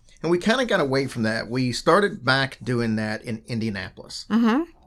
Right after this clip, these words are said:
Speaker 1: So when we did the Indianapolis show, we did, uh, Central State Hospital there. So I'm, I'm looking for stories to do in West Virginia. Well, obviously, we're at the old hospital
Speaker 2: Yeah.
Speaker 1: on College Hill. We've already done that one.
Speaker 2: Mm-hmm.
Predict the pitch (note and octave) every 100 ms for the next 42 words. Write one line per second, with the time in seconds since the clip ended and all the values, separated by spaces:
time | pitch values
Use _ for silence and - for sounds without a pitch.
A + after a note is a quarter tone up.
0 | - - - A2+ A2 G#2 A2 A2 C3+ D3+
1 | C3+ B2+ B2+ A#2 A#2 - B2 A2+ G#2+ G#2
2 | G2+ A2 G2+ G2 - A#2+ A#2 A#2 F#2+ B2
3 | A#2+ - B2 A2 A2+ G#2+ G#2 - - -
4 | - _ _ _ - - - _ _ -
5 | D3 C3 B2+ B2 - B2 B2 D#3 G3+ A3
6 | G#3+ E3+ - E3 D#3 D3 C3+ B2+ C3 A#2+
7 | A#2 A2 A2 A2+ G2+ F2+ E2+ G#2+ - _
8 | _ _ _ _ _ _ _ _ A#2+ B2+
9 | A#2 C#3+ E3 C#3 C#3 B2 B2 C3 C#3+ C3
10 | - B2 G#2 A#2+ B2 - G2+ F#2 A2 -
11 | _ _ A#3 _ B3 A3 - C#3+ B2 B2+
12 | C3+ A#2+ G2+ - D3 A#2+ A#2+ B2+ C3 C3+
13 | A#2 C#3 D#3+ G#2 F2 F#2 A#2 A3+ B3 B3